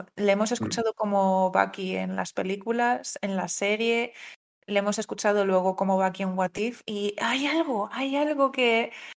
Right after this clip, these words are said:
Speaker 1: que no termina de, de sonar como él realmente. No sé si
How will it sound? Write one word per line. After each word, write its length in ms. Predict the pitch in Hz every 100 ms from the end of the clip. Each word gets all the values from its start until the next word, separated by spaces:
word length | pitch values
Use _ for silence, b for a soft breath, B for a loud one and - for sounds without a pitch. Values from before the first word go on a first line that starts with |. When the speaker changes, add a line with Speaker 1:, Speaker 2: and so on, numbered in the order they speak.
| _ _ _ _ _
Speaker 1:
que 120 | 247 233
no 340 | 240 262 262
termina 580 | 294 294 285 285 277 269
de, 540 | 262 254 254 254 254
de 160 | 254 247
sonar 460 | - 240 240 247 247
como 340 | 240 226 220
él 400 | 240 254 233 226
realmente. 640 | - 233 226 233 262 254 214
No 100 | 233
sé 140 | 269
si 500 | 269 262 254 -